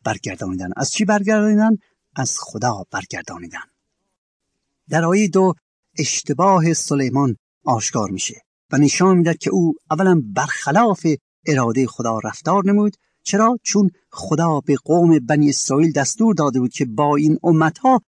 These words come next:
معاوضه نکنن. اما سلیمان از روی محبت و عشق این کار را می‌کنه و دستور خدا را زیر پا می‌گذارد. عشق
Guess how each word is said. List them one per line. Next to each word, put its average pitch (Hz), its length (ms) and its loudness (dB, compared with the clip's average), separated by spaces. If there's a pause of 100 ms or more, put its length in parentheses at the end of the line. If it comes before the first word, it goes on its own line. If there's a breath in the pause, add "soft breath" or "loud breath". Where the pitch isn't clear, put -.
(140)
معاوضه 123 540 2
نکنن. - 420 -6 (640)
اما 101 460 -8 (340)
سلیمان 135 640 2 (280)
از 123 220 -4
روی 147 260 4
محبت 135 540 -2
و 139 80 -2
عشق 123 420 -2
این 120 160 -2
کار 104 300 -4
را 107 120 -4
می‌کنه 101 380 -6 (280)
و 143 80 0
دستور 190 540 2
خدا 147 360 0
را 127 120 -2
زیر 110 260 -2
پا 127 260 -2
می‌گذارد. - 540 -10 (500)
عشق 160 380 2